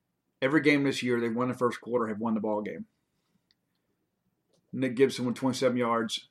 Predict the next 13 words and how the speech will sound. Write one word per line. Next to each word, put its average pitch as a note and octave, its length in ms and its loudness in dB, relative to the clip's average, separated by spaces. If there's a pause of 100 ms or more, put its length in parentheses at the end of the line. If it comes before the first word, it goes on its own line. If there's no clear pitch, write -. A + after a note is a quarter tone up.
Colin B2 240 0
Hill B2+ 120 0
with A#2+ 100 0
twenty-one B2 420 2
in A#2 60 0
the A2+ 60 -2
first, A2+ 340 -2
Garrett A#2+ 220 2
Schrader A#2 340 4
with, A2+ 220 -4
uh, G#2+ 180 -2 (580)
with C3 140 -2
eleven A#2+ 560 2